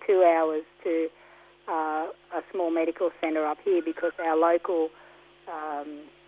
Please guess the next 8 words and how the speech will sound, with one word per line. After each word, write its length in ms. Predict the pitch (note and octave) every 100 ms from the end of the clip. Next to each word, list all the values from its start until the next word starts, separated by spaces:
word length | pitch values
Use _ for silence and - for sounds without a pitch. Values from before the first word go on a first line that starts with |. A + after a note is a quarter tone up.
| -
towns, 480 | F#3+ C4 - D3 F#3 - - - E3
um, 400 | D#3 D#3+ D#3+ E3+ - - - -
the, 360 | F3 F3 F3+ F3
the, 440 | F3 E3 E3 E3 - -
the 100 | E3
doctors 420 | F3+ F3 - E3 -
weren't, 300 | F3+ E3+ E3 - G3
um, 360 | E3+ E3 E3